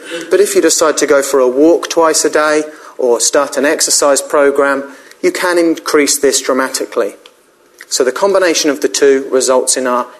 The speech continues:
energy balance. So to link back to breakfast then, if we take an individual who doesn't normally have breakfast and his weight's stable, so reflecting the balance here, and we tag on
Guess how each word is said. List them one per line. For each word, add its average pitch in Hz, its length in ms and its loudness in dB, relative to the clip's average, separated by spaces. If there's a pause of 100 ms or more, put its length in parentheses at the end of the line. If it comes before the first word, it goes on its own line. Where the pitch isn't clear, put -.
(140)
energy 127 320 -2
balance. 120 800 -4 (1160)
So - 160 -6
to - 100 -2
link 165 180 0
back - 200 -4
to - 80 -10
breakfast - 520 -2
then, 98 200 -6 (720)
if - 120 -4
we 202 120 4
take 185 320 0
an 151 80 2
individual 135 760 0 (200)
who 139 100 -2
doesn't 160 400 0
normally 143 340 2
have 139 240 -4
breakfast - 680 -2 (160)
and 139 100 -2
his 120 160 -2
weight's 143 300 2
stable, 135 600 0 (100)
so 127 420 0 (140)
reflecting 147 440 0
the 139 80 0
balance 135 420 -2
here, 117 280 2 (1160)
and 135 200 0
we 147 180 4
tag 160 340 -2
on 135 360 0